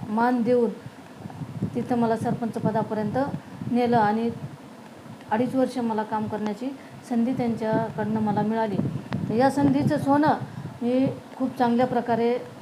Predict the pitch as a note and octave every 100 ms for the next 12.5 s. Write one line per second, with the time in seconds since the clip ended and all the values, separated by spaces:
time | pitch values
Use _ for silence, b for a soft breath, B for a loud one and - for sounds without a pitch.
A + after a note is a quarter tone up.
0 | - G3 - A#3 A3+ F#3+ G#3 A3+ C4 C4
1 | B B B - - B3 B3 D4 D4 C#4
2 | C4+ C4+ B3+ B3+ B3+ B3+ B3 B3 - B3+
3 | B3 G3 - B B B - A#3+ A#3 B3
4 | A#3+ A#3+ A#3+ A#3 A#3 A#3 G#3+ A#3 A3 F#3
5 | - B B A3+ G#3 A#3+ A#3 A3+ G#3+ A3+
6 | A#3 A#3 A#3+ A3+ A3 G#3+ A3 A3 A#3+ G#3
7 | G3+ A3 G3+ - B B B B - G#3
8 | A3+ A#3 A#3 - A3 A3 A3 C#4+ C#4 C4+
9 | A3+ G#3 B3 C4 C#4+ - A3+ A#3+ C4+ C#4
10 | C#4+ - A3 - B B B - G#3+ B3+
11 | C#4 - - - - - - - D4 D#4+
12 | D#4+ D#4 C#4+ B3